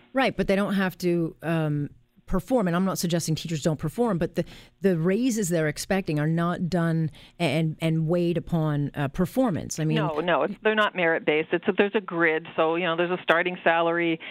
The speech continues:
Speaker 2: and then there's a grid. So in ten years, you move up the grid, and if you take certain, you know, take courses, that moves you up, that gives you more pay. So in a very short time, yes, they say, "Well, the starting salary is really," yes, but in a very short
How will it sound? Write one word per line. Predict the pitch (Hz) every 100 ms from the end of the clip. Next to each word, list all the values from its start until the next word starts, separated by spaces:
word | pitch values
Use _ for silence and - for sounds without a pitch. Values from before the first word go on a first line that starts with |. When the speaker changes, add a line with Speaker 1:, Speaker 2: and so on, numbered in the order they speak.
| - -
Speaker 2:
and | 208 208
then | 196
there's | 196 202
a |
grid. | 180 165 170 165
So | 185 175
in | 175
ten | 220 202 190
years, | 180 175
you | 196
move | 170 180 185
up | 185
the | 190
grid, | 175 175 180 180
and | 175
if | 170 190
you |
take | 180 190 185 -
certain, | 190 - 196
you | 185 185
know, | 147
take | - 190 -
courses, | - 190 - 180 175
that | 185 -
moves | 185 180
you | 202 185
up, | 180
that | 180 175
gives | 185 175
you | 180
more | 170 165
pay. | 175 156 175
So | 254 - -
in | 277
a |
very | 269 294 311 -
short | 233 -
time, | 233 190 180
yes, | 196 196
they | 190
say, | 190
"Well, | 208
the | 196
starting | 202 214 202
salary | 190 190
is | 180
really," | 185 185
yes, | 208 202 -
but | 185
in | 185
a | 180
very | 196 220 -
short | 226